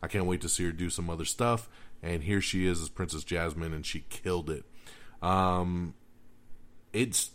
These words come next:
just a fun movie, man. That's all I can really say about it. Great family flick. Um, if you have a kid or, or a significant other that grew up with it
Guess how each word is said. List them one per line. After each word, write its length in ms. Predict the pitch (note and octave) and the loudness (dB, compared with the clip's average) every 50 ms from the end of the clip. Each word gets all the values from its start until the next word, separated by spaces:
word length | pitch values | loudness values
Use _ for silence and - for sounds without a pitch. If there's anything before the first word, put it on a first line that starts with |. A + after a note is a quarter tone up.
| - A2 | -8 0
just 280 | - C3+ A#2+ - - | 2 4 4 4 4
a 100 | A2 F2+ | 2 0
fun 560 | - - - - - - A#2 A2+ A#2 A2+ G#2+ | 0 -4 -10 -12 0 4 6 6 8 8 8
movie, 320 | G2+ G2+ G2+ G2+ F2 F2 E2 | 6 6 6 4 4 2 2
man. 280 | D#2+ E2 E2 E2+ E2+ | 2 2 0 0 0
That's 160 | F2+ F2 - - | 0 -2 -4 -2
all 260 | - G2 G2+ G2 F#2+ | 0 2 4 4 4
I 40 | F2+ | 2
can 200 | - F#2+ F2+ F2+ | 2 0 0 2
really 200 | F#2 F2+ F2 E2+ | 2 2 2 2
say 200 | - F#2 F2 F2 | 0 0 2 0
about 300 | E2+ D#2+ E2 E2 E2 E2+ | 0 0 0 0 0 0
it. 140 | E2 - - - - - - | -2 -4 -6 -14 -16 -12 2
Great 240 | - A2+ B2+ B2 A#2 | 6 6 6 6 6
family 360 | - A#2 A2+ A#2 A#2 A#2 A2 | 6 6 6 8 8 6 4
flick. 460 | A2 - - A2+ A2 A2 A2 - - - - - - - - - | 4 4 4 6 6 6 6 2 -6 -12 -14 -16 -16 -18 -10 -2
Um, 640 | - F#2 F#2 F#2 F#2 F2+ F2+ F2+ F2+ F2+ F2+ E2 - - | 2 2 4 4 4 2 2 0 0 0 -2 -4 -4 -2
if 180 | G2+ F#2+ - - | -2 -2 0 2
you 140 | G2+ G2+ G2+ | 2 4 6
have 260 | A2+ A2 A2 A2 G2+ | 6 6 6 8 8
a 160 | G2 G2 G2 | 8 6 6
kid 720 | - - - B2 A#2+ A#2 A2+ A2+ A2+ A2+ A2+ A2 A2 G2 | 4 4 4 6 8 8 10 8 8 8 8 8 6 6
or, 340 | F#2+ F2 E2+ E2+ F2 E2+ E2+ | 6 4 4 4 4 2 0
or 220 | D2 D#2 F2 F2 F2 | 0 0 0 0 0
a 60 | F2+ | 0
significant 500 | - - F#2+ G2+ F#2+ - G2 F2+ F#2+ F#2 | -2 0 2 0 2 0 2 0 2 2
other 340 | G2 G2 G2 G2 G2 G2 G2 | 4 4 4 6 6 6 6
that 220 | F2 F2 D#2+ D#2+ | 6 2 0 0
grew 300 | - F2+ F2+ F#2 F2+ F2+ | 0 0 0 2 2 2
up 140 | G2 G#2 - | 0 0 0
with 160 | G2+ G2 - | -2 0 4
it 240 | G#2 G2+ G2 - - | 4 4 4 4 0